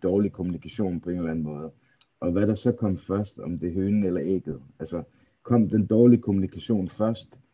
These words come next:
så blev misbrugeren ensom og begyndte at misbruge, og, øh, og det er den vej rundt, eller om, eller om ensomheden også bare er, som du siger, en pris, man skal betale efter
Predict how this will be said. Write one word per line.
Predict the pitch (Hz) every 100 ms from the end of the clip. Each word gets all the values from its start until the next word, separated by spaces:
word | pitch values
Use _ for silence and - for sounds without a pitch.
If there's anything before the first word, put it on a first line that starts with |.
| _ _ _ _
så | - 101
blev | 98 98 90 73 - _ -
misbrugeren | - 90 101 - 92 90
ensom | 92 135 143 117 95 76
og | -
begyndte | 92 87 98 87
at |
misbruge, | 104 131 - 113 101 - - - _ _ _
og, | - 92 90 87
øh, | - -
og | - 82
det | 92
er | 90 143
den | 151
vej | 135
rundt, | 120 123 - -
eller | 90 107 104
om, | 85 92 90 82 _ _ _ _ _ _ _ _ _ _ _
eller | 101 95
om | 85
ensomheden | 113 104 98 95 95
også | 78 95 -
bare | 87 87 78
er, | 80 78
som | 95 85
du |
siger, | 87 90 85
en | 69 80
pris, | - 98 - - - _ _ _
man | - 85 80
skal | - 73
betale | 80 - 85 82 71 -
efter | 92 - -